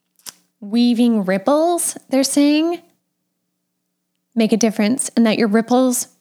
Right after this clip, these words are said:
move farther out from you, extend farther out from you than you realize. So they're saying even you in this moment, when you sit here in this place of gratitude for their message, but you feel it within you where you're like,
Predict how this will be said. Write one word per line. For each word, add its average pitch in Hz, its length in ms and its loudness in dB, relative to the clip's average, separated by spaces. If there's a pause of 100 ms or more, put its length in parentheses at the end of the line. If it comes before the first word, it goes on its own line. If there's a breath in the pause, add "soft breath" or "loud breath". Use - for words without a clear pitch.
move 226 380 2
farther 214 600 0
out 214 280 0
from 208 260 0
you, 247 140 2
extend 220 540 -2
farther 202 320 0
out 226 180 -2
from 262 160 2
you 277 160 2
than 226 180 0
you 202 100 0
realize. 180 680 -2 (2250)
So 220 140 0
they're 233 120 2
saying 254 260 2
even 277 340 2
you 269 180 2
in 359 100 0
this 311 200 0
moment, 233 680 2
when 226 100 2
you 247 140 2
sit 269 240 -2
here 269 220 -2
in 240 100 2
this 226 120 0
place 240 300 -2
of 214 80 -6
gratitude 247 720 -2 (300 soft breath)
for 277 280 0
their 262 160 2
message, 226 800 2
but 254 120 2
you 226 120 0
feel 262 320 2
it 320 100 2
within 254 320 2
you 240 240 2
where 302 120 0
you're 262 120 2
like, 254 160 -2